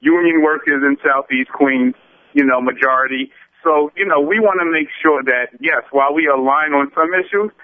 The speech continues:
there are gonna be some issues we don't necessarily agree with the mayor on. And when that time comes, you know, we will let the mayor know. And I think one, one item or three items the, the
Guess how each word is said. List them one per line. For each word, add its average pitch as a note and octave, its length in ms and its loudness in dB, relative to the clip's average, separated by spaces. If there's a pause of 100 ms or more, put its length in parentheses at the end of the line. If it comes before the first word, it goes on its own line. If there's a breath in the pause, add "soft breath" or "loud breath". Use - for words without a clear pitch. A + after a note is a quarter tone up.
(160 loud breath)
there G#3+ 160 0
are A#3 220 2
gonna E3+ 180 0
be D3+ 180 -4
some C3 140 -2
issues C3 320 -2
we B2 140 -2
don't C3 320 0
necessarily A#2+ 680 -2
agree A2 300 0
with A2 140 -4
the G#2+ 80 -2
mayor G#2 360 -2
on. G2+ 340 0 (320 soft breath)
And B2 380 -2
when B2+ 140 2
that C3 260 -2
time C#3+ 220 0
comes, D#3 420 -2 (140)
you D3 120 0
know, C#3 140 2
we C3 160 0
will B2+ 180 2
let B2 180 0
the B2+ 60 -6
mayor A#2 320 0
know. G#2+ 200 0
And G2 80 -2
I A2 120 0
think B2 280 -6 (340 soft breath)
one, C3+ 380 2 (180)
one C#3 340 0
item B2+ 400 0
or A2+ 200 0
three D3 280 0
items B2+ 520 0
the, A#2 260 -2 (100)
the A#2 140 -2